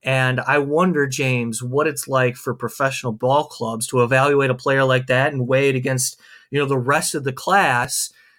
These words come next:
uh, to determine the amount of money it's going to take to keep him from going to Clemson. I think that's the only question, 'cause yes, I do believe there is development to be had, especially at the plate. And if you struggle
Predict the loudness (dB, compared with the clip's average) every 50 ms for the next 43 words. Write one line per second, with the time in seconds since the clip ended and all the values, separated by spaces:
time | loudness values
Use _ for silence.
0 | _ _ -2 0 0 0 0 -2 -4 -4 -6 -6 -4 0 0 0 2 2 0 0
1 | 0 -2 -4 -6 -8 -10 _ _ _ _ _ _ _ _ _ _ -2 0 2 2
2 | 4 4 2 2 2 2 2 2 2 2 0 -2 -4 -4 -2 -2 -2 -2 -2 -4
3 | -6 -4 0 2 2 4 4 2 0 -2 -4 -8 -8 -6 -2 -2 -2 0 0 -2
4 | -2 -2 -4 -6 -2 0 0 0 2 0 -2 -4 -6 -4 -2 -2 -2 -2 -4 -6
5 | -6 -6 -8 -8 -8 -8 -4 -2 -2 -4 -2 -6 -6 -4 -2 -2 -2 -4 -4 -2
6 | -2 -2 -2 -2 -4 -8 -8 -4 -2 -2 -2 0 2 2 2 2 0 -2 -4 -6
7 | -12 -20 -20 -16 -4 -2 0 0 0 2 2 2 2 2 2 0 -2 0 -2 -4
8 | -4 -4 -2 -4 -4 -6 -2 0 2 2 2 2 0 -2 0 0 2 2 2 0
9 | 0 -4 -6 -6 -6 -4 -4 -2 0 0 0 -2 -4 -6 -4 -4 -4 -4 -2 -2
10 | -2 0 0 -4 -8 -6 -4 0 2 2 2 0 0 -2 -2 -2 -2 -2 -6 -6
11 | -4 -4 -4 -4 0 0 0 0 2 2 2 0 0